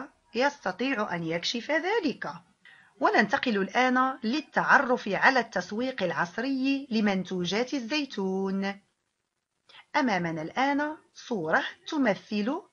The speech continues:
ملصقا لإشهار الزيت، وهنا أيضًا صورة أخرى. إذن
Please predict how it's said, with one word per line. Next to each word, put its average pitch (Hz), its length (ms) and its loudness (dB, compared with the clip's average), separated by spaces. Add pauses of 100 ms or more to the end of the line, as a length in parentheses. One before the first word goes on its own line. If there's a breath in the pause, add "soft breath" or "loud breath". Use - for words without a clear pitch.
(420 loud breath)
ملصقا 233 540 2
لإشهار 185 760 2
الزيت، 208 760 -2 (1400 loud breath)
وهنا 208 600 2
أيضًا 165 340 0 (200)
صورة 190 580 0 (460)
أخرى. 185 420 0 (760 loud breath)
إذن 196 280 0